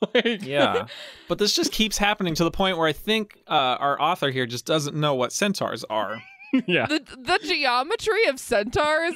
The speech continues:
Speaker 3: is bizarre in this book, honestly.
Speaker 2: Mm-hmm.
Speaker 1: Yeah, and so is the arithmetic. Um,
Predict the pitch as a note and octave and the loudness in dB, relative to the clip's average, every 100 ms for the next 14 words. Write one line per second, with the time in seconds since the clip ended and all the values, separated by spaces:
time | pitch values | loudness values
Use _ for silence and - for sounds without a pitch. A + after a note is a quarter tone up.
0 | - - C4 B3 G#3+ - A3+ A#3+ F3+ G#3 | -4 -2 2 0 -2 -4 -4 -2 -2 0
1 | F#3 F3 F3 F3 G#3 G#3+ A3 C4 - A#3 | 2 2 2 2 0 2 0 -2 0 0
2 | D4 C#4 G#4 - G#3 G#3+ G#3 C4 - F#3+ | 2 0 0 2 2 2 0 -2 -4 -2
3 | F#3 A3 - G#2+ G#2+ - _ _ _ D3+ | 0 0 -2 -4 -8 -16 _ _ _ -2
4 | C3+ B2+ C3+ D3 F3 E3+ C#3+ C#3 A#2 C3 | 0 2 0 0 2 2 2 2 2 2
5 | - A2+ A2+ - - - D#3 C#3+ A#2+ | -2 -4 -4 -6 -8 -2 0 0 -4